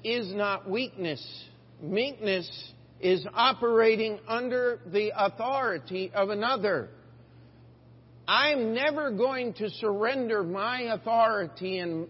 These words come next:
and the momentum, the direction of my life to the Lord Jesus Christ until I realize what a mess I've made with my life before I got saved. Can we say amen to that? How poor decisions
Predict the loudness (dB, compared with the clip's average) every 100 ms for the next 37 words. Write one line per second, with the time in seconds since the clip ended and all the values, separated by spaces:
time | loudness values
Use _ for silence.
0 | -6 -4 -4 -2 -2 -4 -8 -20 -20 -10
1 | 2 4 6 4 2 0 0 0 2 0
2 | 0 0 0 -2 -4 -6 -2 -2 0 2
3 | 2 4 4 4 0 -2 -2 2 4 6
4 | 6 4 -4 -4 -4 -8 -4 0 0 0
5 | -6 -6 -4 0 2 2 0 -2 0 2
6 | 2 -2 0 2 2 2 2 2 2 0
7 | -2 -8 -2 -2 0 -2 -2 -2 -4 -4
8 | -4 -2 -2 -4 -8 -6 -2 -2 0 -2
9 | -2 -10 -10 -14 -20 -20 -20 -20 -20 -14
10 | -6 -2 -2 0 2 2 2 0 -2 -2
11 | -4 0 0 0 -8 -20 -20 -20 -20 -20
12 | -4 2 2 2 2 6 6 4 0 -4
13 | -4 -4 -2 -2 -4 -4